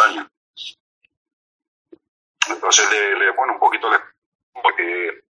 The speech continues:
que ir haciendo las cosas, eso sí, poco a poco, ¿no? Que no quisiese dar pasos muy grandes porque, porque podía ser,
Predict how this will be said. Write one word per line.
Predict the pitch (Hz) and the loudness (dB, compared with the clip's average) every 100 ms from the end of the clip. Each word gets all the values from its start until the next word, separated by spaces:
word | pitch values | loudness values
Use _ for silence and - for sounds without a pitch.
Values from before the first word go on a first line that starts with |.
| - - | -4 0
que | 95 | 2
ir | 104 | 4
haciendo | 98 - 107 - 98 | 4 4 2 0 0
las | - | 2
cosas, | - - - 262 - - - - _ - | 4 4 4 4 4 4 0 -14 _ -4
eso | - - | 0 4
sí, | - - - | 4 2 -2
poco | - - | -2 -2
a | |
poco, | - - - | -2 -2 0
¿no? | 113 - | 2 0
Que | 101 | 0
no | - | 0
quisiese | - - - | 2 4 6
dar | 101 104 | 4 2
pasos | - 95 101 - - | 4 4 4 0 -4
muy | - | 0
grandes | - - - - | 2 0 0 -2
porque, | - - - - | 0 -2 -2 -2
porque | - - - - | 0 0 0 0
podía | - - | 0 4
ser, | - | 4